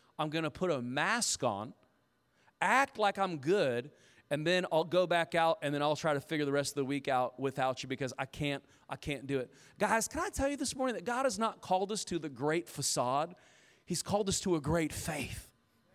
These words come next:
And if your faith doesn't go Monday through Saturday, it's not that much good.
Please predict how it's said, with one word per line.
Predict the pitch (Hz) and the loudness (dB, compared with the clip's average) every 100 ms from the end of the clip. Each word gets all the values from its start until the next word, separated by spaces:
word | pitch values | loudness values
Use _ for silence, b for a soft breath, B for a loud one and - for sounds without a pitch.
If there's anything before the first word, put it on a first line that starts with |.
| b b b b b - | b b b b b -8
And | 160 | -4
if | 135 | -2
your | 214 302 | 0 0
faith | - 269 262 | 2 2 2
doesn't | 240 214 202 | 0 0 2
go | 214 | 2
Monday | 190 190 214 220 | 4 2 2 2
through | 214 196 | 0 -2
Saturday, | - 208 220 190 190 - | 0 2 2 2 0 -2
it's | 277 | -4
not | 339 320 320 | 0 2 4
that | 330 294 | 4 6
much | 302 233 | 6 6
good. | 214 349 392 262 | 8 12 12 12